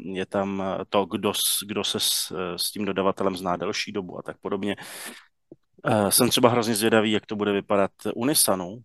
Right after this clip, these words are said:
protože Nissan přetáhnul člověka, který, který dělal vlastně taky, eh, u Hankooku. A může to možná třeba, třeba pomoci,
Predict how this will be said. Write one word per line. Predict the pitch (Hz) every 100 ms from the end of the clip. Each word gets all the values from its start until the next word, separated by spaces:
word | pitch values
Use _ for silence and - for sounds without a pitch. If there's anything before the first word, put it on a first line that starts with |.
| _
protože | - - 95 95 98
Nissan | 95 - 98 95 95 95 -
přetáhnul | 104 - 104 110 107
člověka, | - 104 104 104 101
který, | - 110 104 101 101
který | - - 101
dělal | 92 98 95 98
vlastně | 98 92 110
taky, | 101 104 - 98 -
eh, | 98 98
u | 85
Hankooku. | 98 101 - 95 104 107 123 _ _ _ _ _ _ _ _ _ _ - _
A | 113 107 95 95 95 92 90 98 - - - - _ _ - - - _ _
může | 139 117 117 107 110
to | 113
možná | 110 95 104 101
třeba, | - 98 98 -
třeba | - 98
pomoci, | 95 98 98 - 101